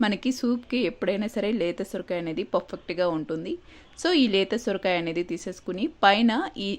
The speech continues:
తొక్క అనేది తీసేసుకుంటున్నానండి. ఇలా తొక్కు తీసేసేసుకుని దీన్ని అయితే నేను చిన్న చిన్న పీసెస్గా అయితే కట్ చేసేసుకుంటున్నాను. మనం తీసుకున్నది లేత సొరకాయ కాబట్టి దీంట్లో మనకి గింజ అనేది ఏమాత్రం కట్టదు, మొత్తం కండగానే ఉంటుంది కదా. ఇంకా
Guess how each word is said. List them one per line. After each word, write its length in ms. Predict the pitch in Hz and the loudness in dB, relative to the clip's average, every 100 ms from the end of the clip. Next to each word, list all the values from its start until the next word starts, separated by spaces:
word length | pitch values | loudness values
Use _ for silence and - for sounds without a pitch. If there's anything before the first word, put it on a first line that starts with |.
| - - - - - - | -10 -20 -20 -20 -12 -4
తొక్క 220 | 196 - 208 | -4 0 -2
అనేది 240 | 170 170 175 | 0 -4 -4
తీసేసుకుంటున్నానండి. 1120 | 160 170 175 - 165 165 165 160 160 160 185 175 202 | -4 -4 -6 -8 -8 -6 -6 -4 -4 -6 -4 -4 -2
ఇలా 140 | 202 185 | -2 -2
తొక్కు 180 | 170 - 170 | -4 -4 -6
తీసేసేసుకుని 680 | 170 175 175 170 - 165 262 - - - - - 240 | -6 -6 -8 -10 -8 -6 -6 -8 -20 -20 -12 0 6
దీన్ని 220 | 240 247 | 8 8
అయితే 160 | 233 254 | 6 4
నేను 180 | 226 202 262 | 2 2 0
చిన్న 140 | 220 202 | 0 -2
చిన్న 160 | 208 185 - | -4 -6 -2
పీసెస్గా 460 | 170 190 180 165 165 | -2 -4 -4 -2 -2
అయితే 160 | 156 175 175 | -2 -4 -4
కట్ 140 | 147 170 | -4 -4
చేసేసుకుంటున్నాను. 880 | 175 165 - 156 151 160 156 160 330 262 | -4 -8 -6 -8 -6 -4 -4 -2 0 0
మనం 160 | 180 170 | 0 -2
తీసుకున్నది 460 | 170 - 202 185 220 226 | -4 -4 -6 -4 -2 -2
లేత 200 | 175 180 226 | -2 -2 -4
సొరకాయ 320 | 190 180 175 165 | -4 -2 -2 -2
కాబట్టి 400 | 160 156 - 214 359 - - - 233 | -2 -2 -6 -6 -8 -10 -20 0 4
దీంట్లో 260 | 240 240 262 226 | 6 6 6 4
మనకి 280 | 190 - 226 220 | 2 -2 0 2
గింజ 200 | 208 196 | 4 2
అనేది 240 | 190 175 196 170 | 2 0 0 2
ఏమాత్రం 380 | 202 185 196 196 175 | 2 2 0 -4 -4
కట్టదు, 280 | 165 165 277 262 | -4 -2 0 0
మొత్తం 260 | 180 - 220 | 0 -2 -2
కండగానే 480 | 208 180 165 170 175 170 | 0 0 0 0 -2 -4
ఉంటుంది 320 | 160 165 160 165 | -4 -6 -4 -4
కదా. 160 | 180 381 - 220 | -4 -6 -8 -2
ఇంకా 160 | 240 | 0